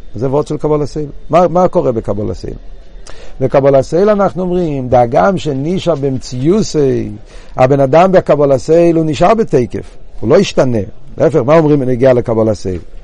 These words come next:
עבדי בהפקר הניח אלי. בן אדם לא רוצה בעצם, הש-,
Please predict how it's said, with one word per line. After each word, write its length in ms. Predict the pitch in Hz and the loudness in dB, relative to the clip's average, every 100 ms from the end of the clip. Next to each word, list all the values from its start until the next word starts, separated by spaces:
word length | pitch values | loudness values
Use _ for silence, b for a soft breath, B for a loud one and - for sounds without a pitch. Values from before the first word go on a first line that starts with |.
| - - - - - | -16 -16 -16 -14 0
עבדי 380 | 135 156 156 170 | 4 4 4 4
בהפקר 440 | 165 - 175 180 | 4 2 2 2
הניח 200 | 190 208 | 4 2
אלי. 220 | 196 196 - - - - - - | 2 2 -2 -8 -12 -14 -14 -6
בן 100 | 117 | 0
אדם 420 | 127 151 185 151 - - b b b b - | 2 4 4 4 0 -2 b b b b -4
לא 120 | 127 | 2
רוצה 460 | 180 202 - 135 110 | 2 2 0 0 2
בעצם, 500 | 101 110 113 - 101 | 0 -2 -4 -4 -4
הש-, 260 | 98 92 - | -4 -2 0